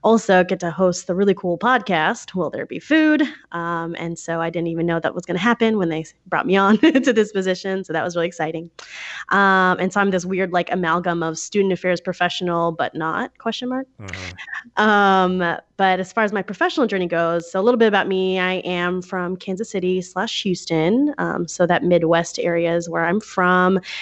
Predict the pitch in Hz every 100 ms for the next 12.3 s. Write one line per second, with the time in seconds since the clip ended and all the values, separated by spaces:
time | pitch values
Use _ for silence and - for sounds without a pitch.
0 | - - 196 185 - - 202 185 185 185
1 | - 175 180 185 196 226 - 190 202 190
2 | 202 196 269 - 190 180 - 175 165 170
3 | 214 254 - _ - 175 - 175 160 185
4 | 220 254 190 170 165 156 160 - 175 180
5 | 233 240 185 165 - 180 196 247 - 165
6 | 165 170 170 190 180 - 180 233 320 -
7 | - - 240 233 339 311 294 - 302 339
8 | 269 294 254 269 208 214 214 208 285 392
9 | 381 311 214 214 208 - 220 214 208 190
10 | 190 - 185 190 190 - 381 370 180 175
11 | 185 - 185 170 165 135 - 233 208 -
12 | 156 160